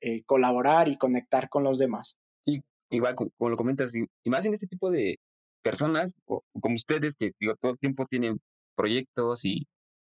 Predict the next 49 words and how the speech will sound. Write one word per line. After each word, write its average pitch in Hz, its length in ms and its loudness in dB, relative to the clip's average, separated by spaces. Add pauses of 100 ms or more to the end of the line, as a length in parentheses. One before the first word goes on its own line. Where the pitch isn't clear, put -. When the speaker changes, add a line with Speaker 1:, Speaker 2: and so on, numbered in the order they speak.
(160)
Speaker 2:
ay, 127 220 0
sí 143 120 2
necesitas 156 560 -2
ver, 143 280 -2
¿no? 131 180 0
Co-, - 260 -6
cómo 139 460 -2 (420)
aportarle. 135 580 -2
Igual 135 180 0
ya 170 80 0
lo 185 80 0
dijeron 147 360 -2
en 131 220 -2 (180)
ese 120 260 0
día 139 140 0
en 135 80 0
el 123 80 -2
festival 127 420 -2
cuando 98 160 -2
estuvimos, 127 520 -2 (500)
quieres 180 240 -2
traerlos 156 500 0
o 139 60 -2
quieres 175 280 -4
tenerlos 143 500 0
en 104 120 -2
tu - 60 -20 (100)
programa, 143 380 0
pero, 120 200 -4
pues, 123 180 -6 (400)
son 190 360 0
personas 196 480 -2
súper 147 320 -2
ocupadas 185 720 -2
que 131 100 -2
tienen 156 460 -2
miles 160 260 0
de 135 80 -2
cosas 156 220 -4
que 117 100 -4
hacer. 143 340 -2 (320)
Como 139 140 0
dices 156 180 -2
tú, 165 120 -2
tienes 185 240 -2
que 196 80 -2
buscar, 160 340 -2
¿no? 151 180 0
El 139 220 -2